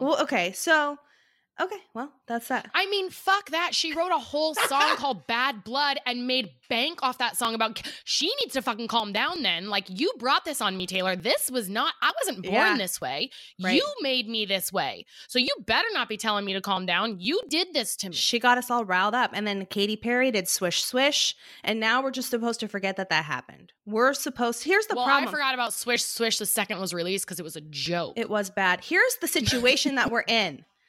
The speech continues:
Speaker 1: A lot of
Speaker 2: What?
Speaker 1: people have written us saying, "What do we do? How do we go forward?" When Ka-, when Taylor posts a picture of her and Katy, do we like the photo? No, you don't like the photo.
Speaker 2: Mm-mm.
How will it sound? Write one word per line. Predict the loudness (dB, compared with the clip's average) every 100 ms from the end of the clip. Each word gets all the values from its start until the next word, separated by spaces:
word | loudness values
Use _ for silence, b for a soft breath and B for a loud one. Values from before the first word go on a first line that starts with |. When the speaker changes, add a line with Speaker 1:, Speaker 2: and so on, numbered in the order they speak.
| _ -6
Speaker 1:
A | -2
lot | 4 4
of | 4 0
Speaker 2:
What? | 0
Speaker 1:
people | 0 0
have | 2 0 0
written | -2 2
us | 2 2
saying, | 0 0 2 0 -6 -8
"What | 2 4
do | 4
we | -4 -4
do? | 0 0 -2 -6 -4
How | 2
do | 2 2
we | -2
go | -2
forward?" | -2 -2 0 4 4 2 0
When | 0 0
Ka-, | 2 0 2
when | 0 0
Taylor | 0 2 2 0
posts | 2 0 2
a | 0
picture | 2 2 0
of | 0
her | -2
and | -2 -2
Katy, | -4 -4
do | -4 -4
we | -2
like | 0 0 -2
the | -4
photo? | 0 2 2
No, | 2 2 2 0 -6
you | -4
don't | 4 4 4
like | -2 -6 -8
the | -4
photo. | 0 0 -2
Speaker 2:
Mm-mm. | -14 -16